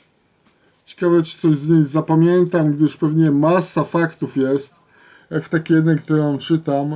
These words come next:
o odporności psychicznej, też masa fak-, faktów, wszystko jest ważne, wam powiem. I należa-, bym musiał powtórzyć tą książkę, co czytam. Kończę ją właśnie, zostało dwanaście stron.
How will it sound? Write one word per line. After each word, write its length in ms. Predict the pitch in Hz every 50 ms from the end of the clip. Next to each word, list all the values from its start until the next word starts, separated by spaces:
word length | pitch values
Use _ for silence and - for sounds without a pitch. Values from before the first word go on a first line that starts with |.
| 160 - -
o 340 | - 147 143 147 147 160
odporności 640 | 151 135 - _ - 147 143 151 156 160 160 - 156
psychicznej, 640 | - - - 147 - 143 127 - - 139 135 135 131
też 220 | - 160 151 -
masa 400 | 160 151 151 151 143 139 - 147
fak-, 300 | 131 135 156 156 - -
faktów, 580 | - - 165 151 127 - _ 139 135 135 135 -
wszystko 360 | - - 160 156 - - 165
jest 140 | 139 131 127
ważne, 480 | 147 147 139 123 123 127 131 135 143 - - _ _ _ _ _ - - _ _
wam 120 | - 131 117
powiem. 480 | - 147 131 120 127 131 131 143 147 151 _ _ _ _ _ _ _ _ _ _ _ _ -
I 440 | 311 - - 202 196 175 180 208
należa-, 640 | 196 185 180 175 175 170 156 170 175 175 180 185 190 180 175 175 170 180 160 131 135
bym 240 | 143 160 175 175 175
musiał 240 | 180 160 - 185 170
powtórzyć 420 | 175 151 156 - 180 165 156 139
tą 140 | - 160 143
książkę, 320 | - - 147 135 - 151
co 160 | 135 - 135 131
czytam. 480 | - - 135 120 131 127 131 135 131
Kończę 380 | 127 - 156 151 139 135 - 147
ją 160 | 143 135 123
właśnie, 320 | 117 135 139 135 - 156 131
zostało 280 | 127 - - - 131
dwanaście 460 | 131 123 131 135 135 135 131 - - 120
stron. 340 | - - 127 120 127 135